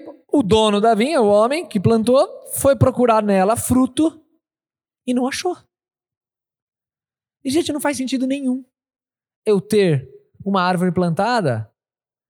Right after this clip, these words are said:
se eu não posso colher o fruto. Não faz sentido. A árvore, é, o homem que plantou aquilo,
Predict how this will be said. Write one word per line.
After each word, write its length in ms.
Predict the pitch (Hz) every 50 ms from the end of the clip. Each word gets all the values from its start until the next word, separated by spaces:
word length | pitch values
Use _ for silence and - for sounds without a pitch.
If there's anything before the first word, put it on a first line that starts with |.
| _ _ _ _ _ _ _ _
se 180 | - - 214
eu 60 | 214
não 140 | 226 240 233
posso 640 | 202 - 190 180 196 208 - - 254 254 247 220 - - _ _ _ _ _ _ _ _ _ _ _ _ _ _ _ _ _ _ _ _ _ _ _ _ _ _ _ _ _ _ _ _ _ _
colher 200 | - 294 285 311
o 40 | 277
fruto. 460 | - - 370 349 - - - - - _ _ _ _ _ _ _ _ _ _ _ _ _ _ _ _ _ _ _ _ _ _ -
Não 100 | 175 -
faz 180 | - 220 214
sentido. 460 | - 233 202 - 247 247 220 190 143
A 60 | 127 127
árvore, 400 | 147 170 202 214 196 196 190 180
é, 120 | 160 147
o 440 | 135 123 131 143 143 139 127 135 135
homem 240 | 143 185 208 214 196
que 80 | 214
plantou 300 | 185 208 208 190 175 190
aquilo, 560 | 185 175 - 254 277 262 202 131 123 147 -